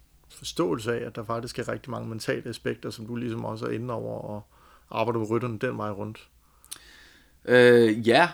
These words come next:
Speaker 2: altså det er en, en, en stor del af det, men, øh, øh, men det er sådan lidt uden opskrift, det er sådan lidt mere intuitivt, fordi det, det i virkeligheden handler om, det er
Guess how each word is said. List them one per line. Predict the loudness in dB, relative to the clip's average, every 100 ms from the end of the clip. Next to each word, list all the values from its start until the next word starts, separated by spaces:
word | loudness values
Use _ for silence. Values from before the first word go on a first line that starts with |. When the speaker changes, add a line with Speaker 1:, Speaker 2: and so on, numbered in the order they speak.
| -4
Speaker 2:
altså | -4 -4 -4
det | 0 2
er | 2 2 2
en, | 0 -2 -4
en, | -4 -6
en | -8
stor | -8 -2 0
del | 0 2
af | 2
det, | 0 -4 -8
men, | -8 -2 -2 0
øh, | 0 0 -2 -8 _ _ _ _ _ _ _ _ -10
øh, | -6 -6 -6 -8 -10 -12 -14 -20 -20
men | -12 -6 -4
det | 0 2 2
er | 2 0 0 -2
sådan | 0 4
lidt | 4 4
uden | 4 2
opskrift, | 4 2 4 0 2
det | 0
er |
sådan | 0 2 0
lidt | 0
mere | 0
intuitivt, | 0 0 0 0 0 -2 -4
fordi | -4 -4
det, | -4 2
det | 2
i | 4
virkeligheden | 0 0 -2 -4
handler | -2 0 0
om, | 0
det | 0 0
er | 2